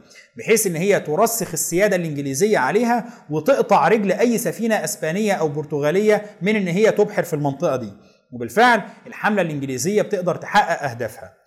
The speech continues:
الحملة الإنجليزية دي بتكون مكونة من عشر سفن، لكنها بتنجح في أسر وإغراق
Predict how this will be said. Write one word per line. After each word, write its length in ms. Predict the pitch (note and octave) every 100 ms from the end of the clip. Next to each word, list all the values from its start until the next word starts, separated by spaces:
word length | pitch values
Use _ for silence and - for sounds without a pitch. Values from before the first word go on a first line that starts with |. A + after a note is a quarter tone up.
| _ _ -
الحملة 240 | G#3 A#3
الإنجليزية 440 | G3+ D#3+ D#3 F#3
دي 120 | G#3+ A3+
بتكون 340 | G#3 G3+ A3
مكونة 420 | F3+ C#3 E3 A3
من 140 | F3+ C#3+
عشر 300 | D#3+ G3+ F3
سفن، 380 | - C#3 G#2+ - - -
لكنها 580 | C3+ C3 C3+ G#3+ A3+ A3
بتنجح 480 | D3 G3+ A3 F3 -
في 220 | D3 C#3+
أسر 280 | G#3+ G#3+ D#3+
وإغراق 720 | C#3+ C#3 C#3+ D3 F#3+ A3+ A3+